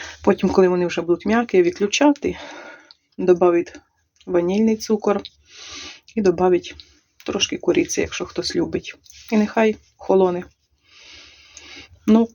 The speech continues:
мене масла маловато, тому що треба буде ще змазати листочки нашої тіста.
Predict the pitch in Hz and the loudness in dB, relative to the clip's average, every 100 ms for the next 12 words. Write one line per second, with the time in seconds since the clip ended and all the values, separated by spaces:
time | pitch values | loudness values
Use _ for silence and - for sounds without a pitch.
0 | _ 190 185 196 180 - 180 175 175 180 | _ -4 0 2 0 0 0 4 4 2
1 | 202 - - _ _ _ _ 180 175 196 | -2 -8 -10 _ _ _ _ -6 -2 -2
2 | - 180 - _ 180 175 170 175 - - | -2 -8 -10 _ -2 0 2 2 0 -2
3 | 165 - 170 165 - - _ _ _ _ | -4 -2 -2 -2 -8 -14 _ _ _ _
4 | _ - 185 - 175 - - - - - | _ -6 -4 -2 -2 0 -2 -4 -4 -2
5 | - - - - _ _ _ _ _ _ | -4 -4 -12 -16 _ _ _ _ _ _
6 | - - _ - 180 170 - 175 | -20 -20 _ 2 2 2 -4 -8